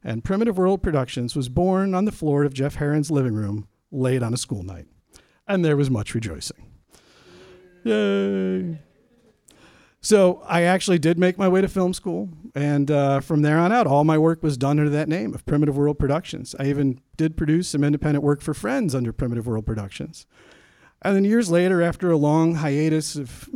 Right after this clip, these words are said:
where I was freelancing on T V commercials and television shows, even a little film, I finally finished a film degree at Temple University.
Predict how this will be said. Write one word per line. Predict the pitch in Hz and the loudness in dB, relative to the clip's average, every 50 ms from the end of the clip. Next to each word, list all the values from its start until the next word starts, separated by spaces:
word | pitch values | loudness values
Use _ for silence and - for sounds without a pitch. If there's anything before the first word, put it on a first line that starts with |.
| 226 - | -8 -4
where | 143 139 139 139 | -2 0 0 0
I | |
was | 135 131 123 - | 2 0 0 -2
freelancing | - - - 160 160 151 143 143 143 - - 156 143 151 | -4 -2 2 2 4 4 4 2 0 0 0 0 0 2
on | 156 160 | 0 0
T | 147 - 151 147 | 0 0 0 2
V | 147 151 | 2 0
commercials | 151 - 156 147 143 143 139 - - 151 139 143 147 147 139 143 | 0 0 -2 0 0 0 -2 -2 -4 -2 -2 -2 -2 -2 -4 -4
and | 170 156 | -6 -6
television | - 139 135 143 143 139 135 131 147 135 | -4 -2 -2 0 0 0 0 0 -2 -2
shows, | - 151 139 135 131 139 135 131 | -2 -2 -2 0 0 0 0 0
even | 139 135 139 | 0 0 0
a | 139 | 0
little | 139 143 | 0 0
film, | 139 - - 131 127 123 120 120 113 - _ _ _ - - - - | -2 -2 -2 -2 -2 -2 -2 -4 -6 -8 _ _ _ -20 -20 -10 -6
I | - 131 | -4 -2
finally | - 175 156 160 165 170 160 | 0 2 2 4 4 2 2
finished | - - - 180 175 170 156 - 170 | 0 0 0 2 2 2 0 -2 -4
a | 156 | -4
film | - 170 160 156 | 0 0 0 2
degree | 151 139 117 143 131 131 | 0 0 -2 -2 -2 -2
at | 135 | -2
Temple | - 143 131 120 - 131 | -4 -4 -4 -2 -2 -2
University. | 120 120 127 170 208 226 - - - 95 85 - | -2 -2 -2 -2 -2 -2 -4 -6 -10 -10 -12 -12